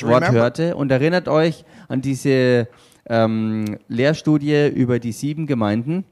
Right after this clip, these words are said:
Speaker 2: That, uh, came up in these regions.
Speaker 1: die in dieser Region, in dieser Provinz Asia hochkamen.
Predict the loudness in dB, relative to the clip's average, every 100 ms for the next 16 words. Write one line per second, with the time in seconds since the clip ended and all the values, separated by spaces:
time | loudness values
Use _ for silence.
0 | _ _ _ _ _ _ -6 2 2 2
1 | -4 0 0 0 0 0 2 0 0 -2
2 | -2 -4 -2 -2 -2 -8 -12 -10 -8 -4
3 | -2 0 2 0 -2 -8 -2 -2 -2 -4
4 | -2 -2 0 -4 -6 -6 -6 -4 -4 -6
5 | -6 -6 -6 -4 -2 0 -2 -6 -20 _
6 | 0 2 0 -4 -2 -2 -4